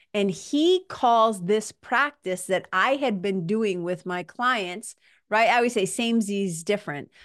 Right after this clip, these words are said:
but he says it in a really interesting way. He calls those things that he loves to do. This is his word for,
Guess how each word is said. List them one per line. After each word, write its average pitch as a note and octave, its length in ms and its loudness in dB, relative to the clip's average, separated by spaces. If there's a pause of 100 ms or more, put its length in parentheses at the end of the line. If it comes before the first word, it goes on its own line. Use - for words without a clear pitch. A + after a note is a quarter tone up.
(120)
but A3+ 80 2
he C4 120 4
says C#4+ 300 2
it D#4+ 180 4
in C4 60 4
a A#3+ 100 -2
really G#3+ 400 0
interesting F#3+ 520 -2
way. D#3+ 380 -4 (420)
He D#4 260 2
calls D#4 560 2
those A3+ 380 2
things - 680 -6 (320)
that G3 200 2
he B3 360 -2
loves F#3+ 440 0
to - 100 -6
do. D#3+ 500 -4
This G3 320 0
is G#3+ 140 -4
his C4 320 0
word F#3+ 380 0
for, F#3 160 -2